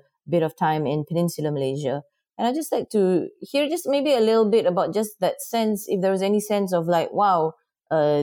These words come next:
what is being taught as Malaysian is perhaps not as comprehensive as, as I would like, uh, given, uh, given my background, uh, for example. Like,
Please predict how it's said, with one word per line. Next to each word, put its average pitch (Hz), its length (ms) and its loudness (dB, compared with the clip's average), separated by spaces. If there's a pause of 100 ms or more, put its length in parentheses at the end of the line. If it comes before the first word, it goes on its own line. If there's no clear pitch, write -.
what 170 280 2
is 190 140 2
being 175 240 2
taught 233 380 0
as 165 180 0
Malaysian 170 680 2 (300)
is 180 200 -2
perhaps 226 280 -2
not 220 160 0
as 202 120 -2
comprehensive 196 840 0 (100)
as, 175 200 2
as 170 200 0
I 151 100 2
would 180 180 2
like, 202 260 0 (160)
uh, 160 240 0
given, 165 480 0 (300)
uh, 151 260 2
given 165 240 0
my 185 160 2
background, 143 640 -2 (120)
uh, 139 180 -4
for 143 140 -8
example. 143 540 -4
Like, 139 240 -2